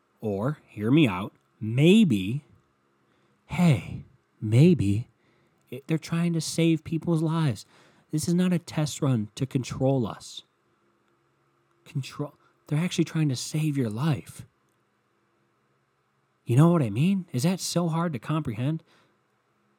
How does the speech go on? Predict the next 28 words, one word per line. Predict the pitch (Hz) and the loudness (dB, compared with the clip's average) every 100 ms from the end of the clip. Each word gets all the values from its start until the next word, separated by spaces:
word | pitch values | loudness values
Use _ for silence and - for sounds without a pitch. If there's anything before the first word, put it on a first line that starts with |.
| _ _ _ _ _ _ _ _ _ _ _ _ _ _ _ _ _ _ _ | _ _ _ _ _ _ _ _ _ _ _ _ _ _ _ _ _ _ _
And | 131 | -2
I, | 190 - - | -2 -6 -6
and | 131 | -2
I | 175 | -2
get | 127 143 | 2 2
it. | 92 - | 2 -8
Like, | 92 90 - | -14 -14 -6
you | 120 | -2
wanna | 131 123 | 0 0
be, | 107 117 113 104 - | 0 0 0 -2 -6
you | 117 | -10
know, | 92 85 _ _ _ _ _ - | -10 -14 _ _ _ _ _ -6
I'm | |
gonna | 123 | -6
try | 107 | -4
to | 90 | -10
fix | - - | -14 -14
the | - | -12
levels, | 92 92 95 | -10 -10 -12
but | - | -10
I | 98 127 | -4 0
get | 156 | 2
it. | 104 | 2
You | 120 | 0
wanna | 135 113 | 0 -2
be, | 117 117 110 - _ _ _ _ _ | -2 0 -2 -6 _ _ _ _ _
you | - 120 | -4 -2
know, | 110 92 | -2 -4